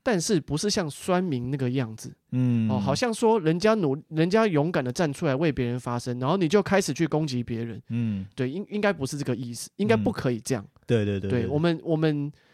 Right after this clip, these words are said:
Speaker 1: 你，你假装没看见，你也，其实你也是某一种，呃，那叫什么？
Speaker 2: 叫
Speaker 1: 加害人。
Speaker 2: 加害者，对，对，对，对。
Speaker 1: 对，所以其实这部片其实把很多社会写实的那个元素都放在这部里面一起探讨了。
Speaker 2: 嗯。其实我
Speaker 1: 对。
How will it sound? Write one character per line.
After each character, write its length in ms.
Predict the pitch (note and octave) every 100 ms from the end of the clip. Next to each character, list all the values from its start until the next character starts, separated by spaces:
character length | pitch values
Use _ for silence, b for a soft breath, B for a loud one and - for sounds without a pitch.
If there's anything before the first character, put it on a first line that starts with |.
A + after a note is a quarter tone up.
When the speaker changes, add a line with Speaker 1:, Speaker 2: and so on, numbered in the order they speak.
| b b b _
Speaker 1:
你， 220 | F#3+ F3+ E3+ _ -
你 200 | F#3 G#3+
假 300 | - E3+ B2+
装 220 | F3+ G3
没 160 | C#3+ C3
看 200 | E3+ C3+
见， 220 | D3 B2+
你 80 | D#3
也， 100 | B2+
其 220 | - C#3+
实 140 | C#3
你 200 | C#3 D3
也 80 | B2+
是 160 | A#2 C#3+
某 200 | A2+ A#2
一 20 |
种， 200 | A2+ G2+ C#3 _ _ _ _ -
呃， 280 | A#2 G#2+ G#2
那 100 | C#3+
叫 120 | B2+
什 120 | A#2+ A#2+
么？ 120 | -
Speaker 2:
叫 280 | - B2+ A#2
Speaker 1:
加 180 | C3 B2+
害 200 | C#3 B2
人。 240 | A2+ E2+
Speaker 2:
加 160 | A#2 G#2+
害 140 | A2 G2+
者， 180 | F2+ -
对， 180 | G2 E2
对， 120 | A2
对， 80 | E2+
对。 60 |
Speaker 1:
对， 160 | D#2+ -
所 80 | A3+
以 40 |
其 120 | -
实 160 | F3 F3+
这 160 | F3 G#3+
部 140 | A3
片 180 | F#3+ F3
其 120 | C#3
实 300 | B2 C3 B2+ - _
把 160 | B2 A#2+
很 140 | B2
多 120 | C#3+
社 160 | F3 F#3
会 120 | F3
写 160 | - A2+
实 120 | B2
的 100 | C3 _ -
那 100 | D3
个 160 | B2+
元 260 | B2+ B2 C3+
素 200 | G3+ D3+
都 120 | D3+
放 200 | D#3+ C#3
在 100 | C3
这 120 | B2+
部 120 | B2+ C3
里 120 | A#2
面 140 | C3
一 20 | B2
起 120 | G#2+
探 180 | C3 A#2+
讨 160 | A#2+
了。 60 | A2+
Speaker 2:
嗯。 160 | - _
其 160 | -
实 160 | G3 G3
我 160 | D#3
Speaker 1:
对。 140 | B2